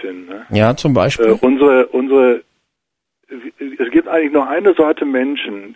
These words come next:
Speaker 1: mit der man wi-, wir, wir wirklich Probleme haben, überall. Und das sind Faschisten.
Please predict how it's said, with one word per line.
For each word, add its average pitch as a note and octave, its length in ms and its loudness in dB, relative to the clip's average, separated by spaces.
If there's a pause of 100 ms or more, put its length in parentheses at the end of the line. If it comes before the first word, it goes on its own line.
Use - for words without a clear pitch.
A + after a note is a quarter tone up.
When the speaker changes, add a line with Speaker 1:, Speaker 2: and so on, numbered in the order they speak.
Speaker 1:
mit B2+ 220 -14
der C3+ 140 -4
man A#2+ 160 -2
wi-, C3+ 160 0
wir, B2+ 360 -2
wir A#2+ 120 -4
wirklich - 400 -4
Probleme A#2+ 520 0
haben, G2 300 -6
überall. B2 560 -4 (540)
Und - 100 -10
das G#2+ 100 -2
sind C3 180 -2
Faschisten. - 640 -2